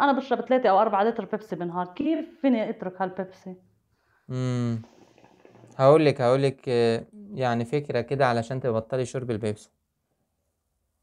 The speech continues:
Speaker 2: يعني، في حد
Speaker 1: إيه.
Speaker 2: مثلًا وليكن، إيه، تمام. آه، واحد جالي كده برضه نفس الحالة بتاعتي كده، قال لي: "يا دكتور أحمد، أنا بجد مدمن بيبسي، بشرب لتر،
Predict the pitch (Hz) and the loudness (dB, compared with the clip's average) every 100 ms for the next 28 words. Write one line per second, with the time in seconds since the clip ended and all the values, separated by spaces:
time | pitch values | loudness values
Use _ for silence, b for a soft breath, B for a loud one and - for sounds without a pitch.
0 | _ _ _ _ _ _ _ _ _ _ | _ _ _ _ _ _ _ _ _ _
1 | _ _ _ _ _ _ _ 135 143 147 | _ _ _ _ _ _ _ 4 4 4
2 | 185 196 185 202 208 175 180 196 196 185 | 2 0 2 0 0 2 2 2 0 -8
3 | _ _ - 165 165 165 123 107 - _ | _ _ -10 -2 0 2 0 -4 -10 _
4 | _ _ _ _ - 151 156 156 160 185 | _ _ _ _ -2 2 4 6 6 6
5 | 180 156 170 156 175 175 180 175 160 165 | 2 -2 2 4 4 2 0 0 -2 -4
6 | 175 - 151 165 165 - 170 160 165 165 | -6 -8 -8 -4 -4 -2 -6 -6 -2 2
7 | 170 160 160 165 170 165 165 - 151 143 | 4 2 0 0 -2 0 -2 0 0 2
8 | 170 156 160 165 160 147 147 170 - 156 | 2 2 -2 -2 -2 0 0 -2 -4 -2
9 | 165 160 156 156 147 165 175 - 160 | -2 -2 -4 -2 0 0 0 -4 -6